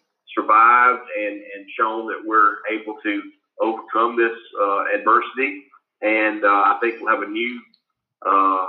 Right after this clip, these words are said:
outlook on life. I think we'll appreciate a lot of smaller things in life than we had before. I think families will reconnect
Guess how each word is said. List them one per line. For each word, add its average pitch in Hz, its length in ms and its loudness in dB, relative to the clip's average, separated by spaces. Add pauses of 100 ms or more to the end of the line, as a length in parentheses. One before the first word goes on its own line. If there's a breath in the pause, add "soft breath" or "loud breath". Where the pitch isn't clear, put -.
(140)
outlook 107 320 0
on 104 140 -4
life. 107 300 4
I - 140 -12
think 110 140 -8
we'll 107 180 -6
appreciate 113 480 -4
a - 20 -6
lot 104 180 0
of - 40 -16 (100)
smaller 110 320 -2 (100)
things 113 240 -2
in 101 120 -8
life 101 320 2
than 98 100 -8
we 98 300 -6 (320)
had 113 200 2
before. 117 460 2
I - 40 -8
think 107 240 -4 (320)
families 120 560 2
will 107 160 -4
reconnect 113 640 0